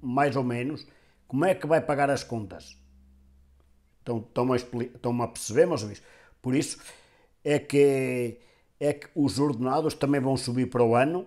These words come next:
Não sei se é em todos os setores, mas eles querem aumentar também no próximo ano, em dois mil e vinte e quatro.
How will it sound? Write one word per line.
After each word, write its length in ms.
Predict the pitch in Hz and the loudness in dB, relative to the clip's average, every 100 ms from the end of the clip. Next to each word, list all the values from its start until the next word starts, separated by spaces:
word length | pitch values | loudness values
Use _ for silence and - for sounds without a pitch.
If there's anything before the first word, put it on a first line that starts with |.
| - _ _ - | -12 _ _ -6
Não 140 | 120 | -4
sei 260 | - 139 127 | 0 0 2
se 160 | - | 2
é 40 | 131 | 2
em 120 | 123 | 0
todos 360 | - 135 120 117 | 0 0 0 -2
os 280 | 135 139 131 | -2 -4 -2
setores, 640 | 127 123 117 135 147 - _ _ _ _ _ - | -2 0 -2 -2 -6 -14 _ _ _ _ _ -10
mas 120 | 113 | -4
eles 200 | 127 120 | -2 -2
querem 240 | - 147 147 | 2 6 6
aumentar 480 | 135 131 123 127 | 6 2 2 0
também 240 | 131 123 123 | 0 -2 0
no 100 | 117 | 0
próximo 480 | 127 117 113 110 120 | 0 -2 -2 -4 -2
ano, 180 | 170 | 0
em 80 | 147 | 0
dois 140 | 123 107 | -2 -4
mil 160 | 117 | -4
e 60 | 113 | -6
vinte 160 | 107 | -8
e 20 | 117 | -8
quatro. 420 | - 143 - | -4 -4 -6